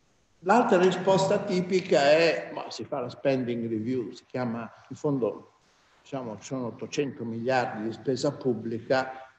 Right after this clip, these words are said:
quante volte abbiamo sentito dire si taglia il dieci per cento, sono ottanta miliardi e tutto diventa possibile.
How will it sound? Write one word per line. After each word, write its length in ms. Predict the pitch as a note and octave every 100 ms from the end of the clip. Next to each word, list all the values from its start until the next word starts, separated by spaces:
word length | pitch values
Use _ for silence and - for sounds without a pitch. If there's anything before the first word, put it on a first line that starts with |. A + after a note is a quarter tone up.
| _
quante 260 | A#2 A#2+ A#2+
volte 300 | A2 A2 A2
abbiamo 280 | G#2+ G#2+ G#2+
sentito 500 | A#2 G#2 A#2 A2+ G2
dire 320 | G#2 F#2 -
si 140 | -
taglia 320 | A2+ A2 G#2
il 80 | G2+
dieci 320 | G#2 G#2+ -
per 200 | A2+ C3
cento, 400 | - A2+ G#2+ A#2
sono 220 | A2+ A#2 G#2+
ottanta 440 | - B2 G#2+ A2
miliardi 640 | A#2 A#2+ G#2 G2+ A#2+ C3
e 100 | G#2
tutto 280 | - G#2+ B2
diventa 420 | A2+ F#2 F2+ - G#2+
possibile. 800 | - - - D3 A#2 F2+ D#2+